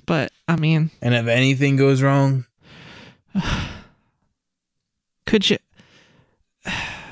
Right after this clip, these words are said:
Speaker 1: you already, you already talked with her, right?
Speaker 2: Yeah.
Speaker 1: <sighs> So,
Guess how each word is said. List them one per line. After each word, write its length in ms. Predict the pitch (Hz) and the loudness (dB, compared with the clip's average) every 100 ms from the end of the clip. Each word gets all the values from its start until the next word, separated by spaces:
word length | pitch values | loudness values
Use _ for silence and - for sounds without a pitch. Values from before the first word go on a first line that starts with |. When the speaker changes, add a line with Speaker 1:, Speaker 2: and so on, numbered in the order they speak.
| - | -12
Speaker 1:
you 140 | - 240 | 0 2
already, 160 | 247 - | 2 2
you 80 | 240 | 2
already 160 | 208 | 2
talked 320 | - 165 151 | 0 -6 -6
with 160 | - 156 | -8 -6
her, 100 | - | -2
right? 280 | 151 180 208 - - _ _ _ _ _ | 0 0 -2 -8 -20 _ _ _ _ _
Speaker 2:
Yeah. 360 | - 120 113 131 - _ _ _ _ _ _ - | 0 2 4 2 -2 _ _ _ _ _ _ -12
Speaker 1:
<sighs> 300 | - - - - | -8 -6 -8 -8
So, 120 | - | -8